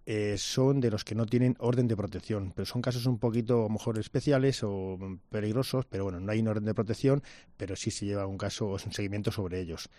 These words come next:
Luego, ochenta y siete son mujeres que tienen una orden de protección, su pareja sobre ella. Entonces son casos que están allí. Y de los cuales, de los ciento uno, luego hay otros catorce que son los que lleva policía local.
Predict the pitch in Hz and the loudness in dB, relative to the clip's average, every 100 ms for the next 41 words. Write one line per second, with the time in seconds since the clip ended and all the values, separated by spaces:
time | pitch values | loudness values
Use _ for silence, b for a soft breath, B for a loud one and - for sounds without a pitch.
0 | B B - 113 107 90 110 117 120 117 | B B 0 4 4 2 0 0 0 0
1 | 113 107 139 143 165 175 - _ - - | 0 0 2 4 4 0 -2 _ -20 -12
2 | - 107 107 - 127 - 98 113 123 - | -6 -2 -2 2 2 0 -2 2 2 0
3 | 110 101 110 104 - 113 92 - 107 98 | -4 -2 0 -2 -4 -8 -8 -8 -6 -6
4 | 80 - 139 90 107 104 104 - - 95 | -10 -14 -10 -6 -6 -2 -2 -2 -4 -4
5 | 90 92 87 76 - 101 - 104 110 110 | -4 -6 -6 -8 -8 -8 -8 -6 -4 -2
6 | 123 131 B B B - 92 92 90 90 | -2 -4 B B B -12 -8 -6 -6 -6
7 | 87 - 92 92 92 - b b 165 180 | -6 -6 -6 -4 -6 -8 b b 6 6
8 | - - - - 104 101 104 - - 131 | 4 -12 -10 -4 -2 -2 -4 -6 2 4
9 | 135 113 98 - 123 120 131 135 143 117 | 4 2 -2 0 0 2 4 6 6 4
10 | 113 123 120 117 - 104 131 139 135 156 | 4 4 4 0 -2 0 0 2 0 0
11 | B B B - 120 117 - 110 120 - | B B B -6 -4 -4 -2 0 0 -2
12 | 90 85 113 101 80 87 | -6 -2 0 0 -2 -6